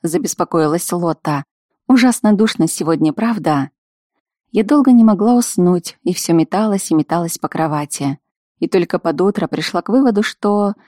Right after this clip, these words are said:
что бы я ни думала об этой ситуации, я все равно не могу ее изменить. К счастью, я еще никак не выдала своих чувств ни перед герцогом Анзорским,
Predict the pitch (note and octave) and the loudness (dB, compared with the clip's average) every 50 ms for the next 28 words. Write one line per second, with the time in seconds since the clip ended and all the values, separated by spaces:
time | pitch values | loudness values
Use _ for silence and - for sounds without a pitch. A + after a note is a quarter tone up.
0 | _ _ _ _ - - - _ - F#3+ G3 G#3 F#3+ G3+ G3+ G3+ G3+ - - A3+ | _ _ _ _ -14 -14 -8 _ -2 -2 0 0 2 4 4 4 2 2 2 4
1 | A#3 G#3+ F3+ D3+ D#3 D#3+ D#3+ E3+ F3 - F#3 F#3+ - - G#3 - A3 A#3 B3+ B3 | 4 4 4 2 0 0 -2 -2 -2 -2 -4 -6 -4 -6 -4 -2 0 0 0 0
2 | - - - G3 F#3+ F3 F3 E3 - - F3 E3 E3+ D#3 E3+ F#3+ G#3+ A3 G#3+ G3+ | -2 -2 -2 -2 0 0 0 -2 -2 -2 -2 0 0 2 2 2 4 4 4 4
3 | F3+ D#3+ C#3+ D#3 E3+ F3 E3+ F3 E3+ D#3 C#3+ C#3+ C#3 C#3 C3 - C#3 D3 D3+ D3 | 2 2 0 0 -2 -2 0 -2 -4 -4 -2 -4 -4 -4 -6 -4 -2 0 2 2
4 | D3 C#3+ C#3 C3+ - - - - _ _ _ _ _ _ _ _ _ _ _ _ | 2 0 0 -2 -4 -8 -16 -20 _ _ _ _ _ _ _ _ _ _ _ _
5 | _ _ _ - - - - A3+ A3+ A3 - - - G3+ G#3 G#3 G#3 G#3 F#3+ G#3 | _ _ _ -12 -10 -4 0 0 0 0 -2 -6 -2 0 2 2 2 2 2 2
6 | G#3+ G#3 - - G#3 G3 G#3 G3+ - A#3+ A#3 - A3 G3 G3 F3+ G3+ F3 F3+ F3+ | 2 2 0 0 0 0 0 0 0 -2 0 0 0 0 2 2 0 0 0 -2
7 | F3+ G3 - - E3+ F3+ F#3+ F#3+ - - - - - A3 F#3 D#3 - - - _ | -2 -4 -6 -4 -4 -4 -4 -4 -8 -12 -6 -4 -2 -2 -2 -4 -8 -12 -18 _
8 | _ _ - A3 A#3+ A#3+ - D#3 D#3+ D#3 E3+ D#3+ D3+ D#3 - - - D3 - D3+ | _ _ 2 2 2 4 2 0 0 -2 0 -2 -2 -2 -2 -4 -6 -2 0 2
9 | D3+ D3+ D#3 D#3 C#3+ D#3+ F#3+ G#3+ G#3+ - - - F3 D#3+ | 2 4 2 2 2 0 -2 -2 -2 -6 -6 -6 -4 -4